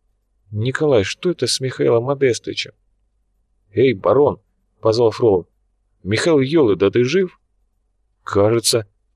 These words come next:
тихо ответил полковник, попытавшись привстать. Барона осторожно приподняли и расстегнули окровавленную рубаху.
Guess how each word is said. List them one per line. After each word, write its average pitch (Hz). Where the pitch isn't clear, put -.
тихо 110
ответил 107
полковник, 117
попытавшись 101
привстать. 104
Барона 113
осторожно 120
приподняли 127
и 101
расстегнули 104
окровавленную 104
рубаху. 98